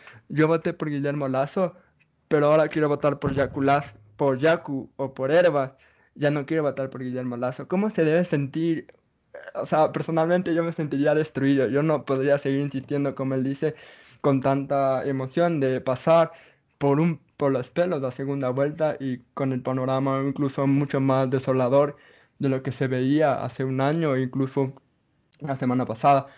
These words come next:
porque muchos, incluso también quiero atacar muy fuertemente a los medios de comunicación más tradicionales como Teleamazonas, como El Comercio,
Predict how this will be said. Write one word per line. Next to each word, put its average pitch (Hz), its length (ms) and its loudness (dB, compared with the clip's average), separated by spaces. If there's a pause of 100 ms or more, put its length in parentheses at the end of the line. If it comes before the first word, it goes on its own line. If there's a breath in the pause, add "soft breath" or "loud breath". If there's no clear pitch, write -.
(220 loud breath)
porque 143 240 -2
muchos, 156 520 -2
incluso 151 520 -2
también 143 360 0
quiero 156 440 0 (500)
atacar 160 420 2
muy 170 240 0
fuertemente 147 560 -4
a 143 60 -6
los 135 120 -8
medios 147 220 -6
de 143 100 -6
comunicación 131 760 -6 (500 soft breath)
más 139 200 -2
tradicionales 135 640 -2
como 123 320 -2
Teleamazonas, 131 880 0
como 123 220 -6
El 117 80 -8
Comercio, 151 540 -2